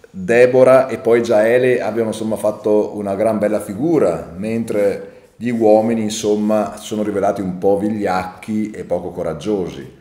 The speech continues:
Però se noi continuiamo nella lettura del libro dei Giudici,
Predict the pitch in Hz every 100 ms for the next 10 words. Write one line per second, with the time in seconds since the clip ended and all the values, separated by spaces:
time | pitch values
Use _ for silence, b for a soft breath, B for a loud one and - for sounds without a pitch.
0 | b b b b b _ 165 214 180 -
1 | - 127 151 143 131 117 120 147 135 113
2 | 107 107 - 143 151 120 107 131 123 104
3 | 139 135 131 131 127 - 170 175 -